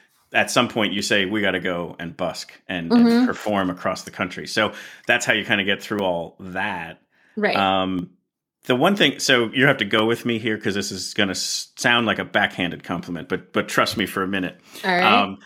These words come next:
Speaker 1: I think when people hear, quote, "just a vocalist," it might be like, "Oh, well, this is, you know, she's just a, a singer." Like, it's not gonna be. And the first thing that happens is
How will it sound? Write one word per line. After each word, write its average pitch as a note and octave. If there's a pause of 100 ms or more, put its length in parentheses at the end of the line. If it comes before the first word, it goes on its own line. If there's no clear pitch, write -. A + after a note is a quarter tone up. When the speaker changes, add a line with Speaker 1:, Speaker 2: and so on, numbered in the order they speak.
(120)
Speaker 1:
I B2+
think F3
when B2+
people G#2+ (240)
hear, B2+
quote, B2+
"just C3
a A2
vocalist," F#2+
it A2+
might G#2
be G2
like, F2+
"Oh, G2+
well, D#2+
this D#2
is, -
you -
know, -
she's -
just -
a, - (100)
a -
singer." -
Like, - (160)
it's F#2
not G#2
gonna F#2+
be. F#2
And G#2 (340)
the G#2
first F#3+
thing B2+
that G2+
happens G2
is G2